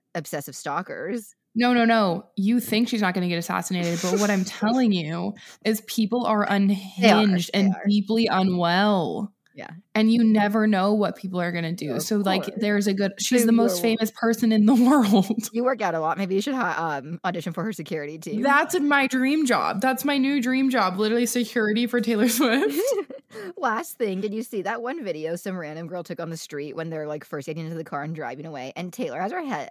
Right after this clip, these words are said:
Speaker 1: she puts, like, her face in her hands and, like, leans her head back, and she's so giddy
Speaker 2: She's,
Speaker 1: about
Speaker 2: like,
Speaker 1: being in the
Speaker 2: giddy as
Speaker 1: car with him.
Speaker 2: fuck.
Speaker 1: Yeah.
Speaker 2: Ugh, I could just die. Like, I haven't been giddy in a while, I
Speaker 1: <laughs>
Speaker 2: think.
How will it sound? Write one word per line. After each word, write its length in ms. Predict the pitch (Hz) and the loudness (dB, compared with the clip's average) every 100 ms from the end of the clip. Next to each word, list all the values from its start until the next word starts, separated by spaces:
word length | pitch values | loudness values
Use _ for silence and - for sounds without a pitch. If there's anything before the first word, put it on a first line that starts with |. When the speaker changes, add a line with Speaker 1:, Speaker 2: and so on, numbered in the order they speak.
| _ | _
Speaker 1:
she 120 | - | -14
puts, 280 | 190 - 175 | -10 -6 -6
like, 120 | 190 | -6
her 120 | 208 311 | -8 -10
face 280 | 180 156 | -10 -10
in 60 | 190 | -10
her 100 | 196 | -10
hands 380 | - 107 135 160 | -10 -10 -12 -12
and, 60 | 180 | -12
like, 120 | 165 | -12
leans 200 | 151 139 | -12 -10
her 80 | 170 | -8
head 160 | 151 | -10
back, 180 | 110 139 | -10 -10
and 80 | 147 | -10
she's 140 | 175 - | -14 -16
so 380 | - 123 165 240 170 | -12 -10 -10 -16 -20
giddy 380 | - 147 139 165 | -14 -14 -10 -6
Speaker 2:
She's, 100 | - 247 | -2 0
Speaker 1:
about 60 | |
Speaker 2:
like, 0 | |
Speaker 1:
being 120 | 240 214 | 2 0
in 40 | |
the 60 | 190 | -2
Speaker 2:
giddy 260 | 185 185 | -4 -2
as 100 | 190 139 | 0 -2
Speaker 1:
car 100 | 151 | -2
with 120 | 190 | -2
him. 240 | 208 208 | -2 -4
Speaker 2:
fuck. 80 | 330 - - - | -6 -12 -20 -10
Speaker 1:
Yeah. 360 | 190 170 156 | -8 -6 -8
Speaker 2:
Ugh, 380 | 180 196 190 165 - _ | -8 -6 -6 -8 -14 _
I 60 | 208 | -2
could 160 | 214 190 | 0 0
just 300 | 202 190 175 | -2 -4 -4
die. 500 | 151 156 156 160 160 | -2 0 0 0 -2
Like, 320 | 156 170 - - - - - | -2 -6 -8 -20 -20 -14 -2
I 60 | |
haven't 160 | 339 427 | 0 2
been 100 | 285 | 2
giddy 240 | 175 170 170 | 2 0 0
in 100 | 170 | 0
a 60 | |
while, 580 | 156 156 165 165 165 185 190 - - - - | 0 0 0 0 0 -2 -4 -10 -20 -10 -4
I 20 | |
Speaker 1:
<laughs> 20 | |
Speaker 2:
think. 440 | 190 554 - - | -2 0 4 4